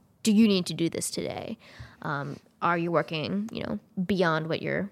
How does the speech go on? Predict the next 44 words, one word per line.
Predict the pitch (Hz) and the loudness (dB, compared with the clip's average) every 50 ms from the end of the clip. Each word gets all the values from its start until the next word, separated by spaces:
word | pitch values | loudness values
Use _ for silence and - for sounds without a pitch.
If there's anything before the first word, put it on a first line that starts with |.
| - | -6
supposed | - - 202 - 180 165 - | -4 -2 -2 0 0 -2 -2
to | - | -4
be | 165 | -4
working? | - 107 - - - 143 - | -4 -4 -4 -4 -6 -4 -4
Are | - 160 | -2 -2
you | 170 160 156 | -2 -2 -2
doing | - 165 151 147 - - | -2 -2 -2 -2 -2 -2
unclaimed | - 160 160 - 170 160 160 - | -4 -4 -4 -4 -4 -4 -4 -4
hours?" | 135 139 120 - - - - | -2 -2 -2 -4 -4 -4 -2
And | - 233 | 0 2
I | |
used | 226 240 277 262 - | 2 2 2 2 0
to | 254 208 | 0 0
do | 185 190 202 | 2 2 0
things | 202 - 185 - - - | 0 -2 -6 -6 -6 -6
like | - - - - | -6 -6 -6 -4
that. | - - - - - - - - - | -2 -2 -2 -2 -4 -8 -14 -10 -6
Um, | - 156 156 151 104 - - - - - 170 | -4 -4 -2 -2 -2 -2 -2 -4 -4 -4 -4
and | 165 160 | -2 -2
that | 151 - - | -4 -4 -4
can | - 190 | -4 -2
definitely | - 165 165 - 180 175 165 156 | 0 0 0 0 -2 -2 -2 -2
lead | 160 151 147 170 - - | -2 -2 -2 -4 -4 -4
to | - 175 | -4 -2
burnout. | - - 160 143 - 131 - - - | 0 0 -2 -2 -2 -4 -6 -6 -6
It's | - 180 - | -6 0 2
good | 220 196 - | 2 2 2
to | 214 | -2
be | 220 262 247 | -4 -6 -2
passionate. | - 240 214 208 - - 208 214 262 - - - - - - - - - - - - - | 0 0 0 0 0 -2 -4 -4 -4 -4 -8 -16 -20 -18 -18 -18 -16 -16 -18 -16 -6 -2
Um, | - 175 170 156 156 147 147 160 190 - _ _ _ _ _ _ _ | 0 2 2 2 2 0 -2 -4 -6 -8 _ _ _ _ _ _ _
but | 185 175 165 156 151 - - - - | -2 0 2 2 0 0 -2 -6 -6
I've | 180 185 180 | -6 -4 0
definitely | - 170 165 - 175 175 170 | -2 -2 0 -2 -2 -2 -2
been | 175 165 160 | -2 -2 -2
able | 160 156 165 | -4 -4 -6
to | - - 175 170 | -6 -6 -6 -4
scale | - - - 170 156 165 160 160 | -4 -4 -2 0 0 2 0 0
back, | - 151 143 147 147 147 170 - - - - | 0 0 2 2 2 0 -2 -8 -14 -12 -8
um, | 180 175 - - - - - - - | -6 -4 -2 -2 -2 -4 -4 -4 -6
and | - 170 165 156 | -4 -4 -4 -4
enjoy, | 156 156 156 156 151 151 151 151 156 156 | -4 -4 -4 -4 -4 -2 -2 -2 -2 -4
you | 156 170 165 | -4 -4 -6
know, | 165 170 180 185 202 202 | -6 -6 -4 -2 -4 -4